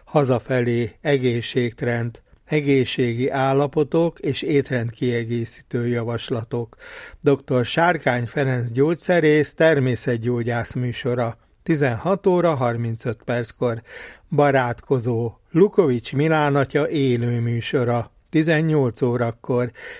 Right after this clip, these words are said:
Igéző, vallomások Isten szaváról,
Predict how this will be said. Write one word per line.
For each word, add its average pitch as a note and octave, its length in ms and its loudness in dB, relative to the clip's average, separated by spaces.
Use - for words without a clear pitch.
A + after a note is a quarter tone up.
Igéző, A#2 840 0
vallomások F#3 880 2
Isten B2 380 -6
szaváról, A#2+ 800 -2